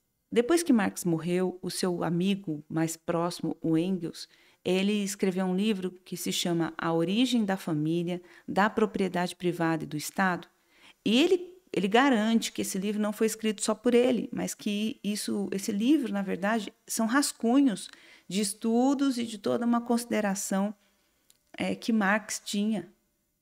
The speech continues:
é, a percepção, né, que Marx tinha sobre esse tema, e ele acabou concluindo o livro. Então, o que o livro sugere? O livro sugere o seguinte:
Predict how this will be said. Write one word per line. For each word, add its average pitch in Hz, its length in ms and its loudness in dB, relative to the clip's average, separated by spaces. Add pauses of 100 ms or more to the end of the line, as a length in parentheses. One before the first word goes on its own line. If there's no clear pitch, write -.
é, 170 200 -4
a 175 260 -2
percepção, 208 840 -2
né, 202 180 -2
que - 120 -12
Marx 208 460 -4
tinha 202 340 -4
sobre 185 280 -6
esse 185 160 -10
tema, 202 420 -2 (800)
e 240 120 2
ele 220 200 4
acabou 226 680 0 (460)
concluindo 247 720 6
o 185 40 -2
livro. 156 380 -4 (640)
Então, 330 300 4
o 330 60 4
que 370 100 2
o 403 60 6
livro 277 260 4
sugere? 170 560 -2
O 175 60 -4
livro 269 260 4
sugere 254 400 2
o - 20 -4
seguinte: 208 640 -2